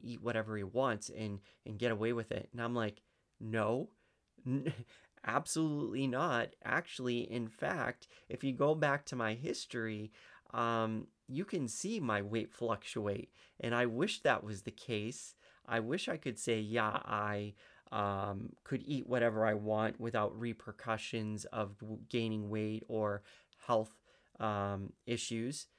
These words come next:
but that's not true. And so it just becomes these interesting, my journey in the last, since two thousand fifteen has been a very interesting one.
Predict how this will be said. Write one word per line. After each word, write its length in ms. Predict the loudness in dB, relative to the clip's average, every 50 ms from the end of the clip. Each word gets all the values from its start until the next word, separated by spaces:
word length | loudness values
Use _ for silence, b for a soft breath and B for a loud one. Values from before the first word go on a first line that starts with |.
| b b b b b b _ _ _ _ -20 -14 0
but 240 | 2 2 2 2 -2 -6 _
that's 260 | -6 -6 -6 -6 -4
not 220 | -2 -2 -2 -4 -6
true. 500 | -10 -6 -4 -2 -2 -2 -4 -8 -12 -16 _ _ _ _ _ _ _ _ _ _ _ -8 -4
And 560 | -2 0 2 2 2 2 0 0 -2 -2 -4
so 540 | -6 -2 2 4 4 4 4 4 2 0 -2 -6
it 100 | -8 -6
just 220 | -6 -6 -8 -6 -8
becomes 600 | -8 -4 -2 0 0 0 0 -2 -4 -8 -12 -16 _ _ _ _ _ -10 -6
these 340 | -4 -2 -2 -2 -4 -6 -6 -4
interesting, 640 | -2 -2 -2 -2 -2 -4 -4 -4 -4 -6 -6 -8 -10 b b b b b b
my 300 | -6 -4 0 0 0 0
journey 760 | 0 -2 -2 0 2 2 2 2 0 -2 -2 -4 -4 -6 -8 b b b b b b b b b
in 180 | -6 -4 -2 0
the 100 | 2 2
last, 600 | 4 4 4 4 2 2 -2 -6 -12 -14 -18 -20 _ _
since 420 | -12 -6 -4 -2 -2 -2 -6 -10
two 200 | -8 -6 -6 0
thousand 420 | 2 4 4 4 2 0 -4 -6 -4
fifteen 720 | -4 -4 -4 -6 -10 -10 -6 -6 -4 -4 -4 -6 -8 -10 b b b b b b -4
has 160 | -4 -4 -2
been 260 | 0 0 0 0 -2 -4
a 80 | -4
very 300 | -2 2 2 2 2 2
interesting 840 | -2 -2 -2 -2 -2 -2 0 2 2 2 2 0 -4 -6 -4 -4 -4
one. 320 | -4 -2 -2 -4 -4 -6